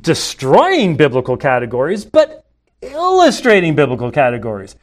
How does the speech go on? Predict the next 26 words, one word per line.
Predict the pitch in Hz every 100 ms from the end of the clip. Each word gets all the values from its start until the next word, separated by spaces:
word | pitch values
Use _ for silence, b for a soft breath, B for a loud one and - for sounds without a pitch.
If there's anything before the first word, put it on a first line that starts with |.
| _ _ -
But | 214
it | 202
almo-, | 196 247 285 294 208
al-, | 247 330 262 -
it | 214 - _
always | 226 330 349 240 -
must | 180 175
be | 180
seen | - 165 160 175
as | 185 120
being | 160 156 180 190 _ -
lesser | 170 277 339 - 285 208
than | 165 165 139 110 92 87 _ _ _ _ _ _ _
the | 151 151
biblical | 185 175 165
revelation, | 165 160 247 285 - 117 92 _ _ _ _ _ _
as, | 202 208 185 -
as | 196 160
maybe | 214 294 277
shedding | 208 262 262 240
some | 220 214
light | 233 240
on | 196 190 180 _ _ _ _ _ -
one | 165 247 302 294
small | - 247 254 240 -
aspect. | 240 302 262 - 240 143 98 _